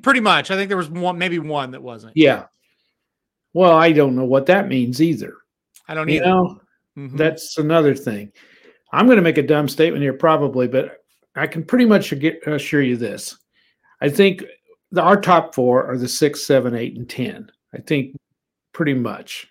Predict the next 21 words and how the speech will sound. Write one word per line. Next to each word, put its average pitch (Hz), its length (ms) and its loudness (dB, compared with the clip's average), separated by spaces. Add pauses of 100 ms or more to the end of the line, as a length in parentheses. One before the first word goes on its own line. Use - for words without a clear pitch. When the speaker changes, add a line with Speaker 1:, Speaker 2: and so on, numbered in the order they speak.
Speaker 2:
right? 139 340 0 (360)
Speaker 1:
Mm-hmm. 147 300 -12 (1080)
Speaker 2:
They 170 120 8
are 190 140 6
not 214 280 4
gonna 202 200 6
finish 156 540 -2 (280)
those 143 240 2
four. - 320 -4 (160)
There's 139 220 0
gonna 180 200 2
be 180 160 0
somebody 180 460 6
that's 147 200 0
gonna 143 200 -2
get 143 160 0
in 131 160 0
there 120 140 -2
besides 113 360 -8
those 107 220 -12
four. 214 420 2